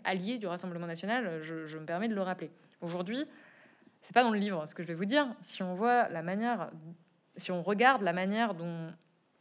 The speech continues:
traitent les, les, les, les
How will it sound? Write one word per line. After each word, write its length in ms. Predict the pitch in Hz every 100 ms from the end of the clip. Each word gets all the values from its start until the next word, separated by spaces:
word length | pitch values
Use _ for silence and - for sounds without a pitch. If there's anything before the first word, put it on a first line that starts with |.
| _ _ _ _ _ - _ _ _ _ _
traitent 500 | - 240 247 247 - -
les, 460 | 165 160 156 156 -
les, 180 | 165
les, 180 | - -
les 180 | -